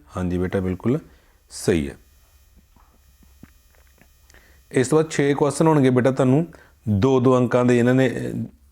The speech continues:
ਦੋ ਦੋ ਅੰਕਾਂ ਵਾਲੇ, ਜਿਨ੍ਹਾਂ ਦੇ ਆਪਾਂ ਉੱਤਰ ਲਗਭਗ ਚਾਲੀ ਤੋਂ ਪੰਜਾਹ ਕੁ ਸ਼ਬਦਾਂ ਦੇ ਵਿੱਚ ਲਿਖਣੇ ਹੋਣਗੇ। ਤਾਂ ਇੱਕ ਇੱਕ ਕਰਕੇ ਆਪਾਂ ਇਹਨਾਂ ਨੂੰ ਹੱਲ ਕਰ ਦਿਆਂਗੇ। ਕੁਐਸਚਨ ਦੇਖ ਲਓ ਕਿਹੜੇ ਨੇ, ਧਰਤੀ ਦੀਆਂ ਪਰਤਾਂ ਦੇ ਨਾਮ, ਵਾਯੂਮੰਡਲ ਕਿਸ ਨੂੰ ਆਖਦੇ ਹਨ?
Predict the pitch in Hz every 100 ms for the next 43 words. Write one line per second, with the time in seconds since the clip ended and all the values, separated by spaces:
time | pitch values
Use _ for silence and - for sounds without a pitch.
0 | _ _ _ _ _ - _ _ _ 107
1 | 113 117 120 113 117 110 151 135 110 113
2 | 117 107 107 101 - 110 110 107 101 110
3 | 104 104 101 - - _ 117 113 110 120
4 | 110 110 107 - 107 98 101 101 98 98
5 | 92 98 98 87 90 131 131 - _ _
6 | _ 120 113 120 131 117 120 104 113 117
7 | 113 127 117 104 101 98 104 107 127 127
8 | 113 131 113 101 113 107 110 110 123 135
9 | 117 - 110 110 107 104 92 101 101 110
10 | 113 120 131 - _ _ - _ _ _
11 | - 101 104 110 113 110 110 104 101 107
12 | 98 104 101 113 120 120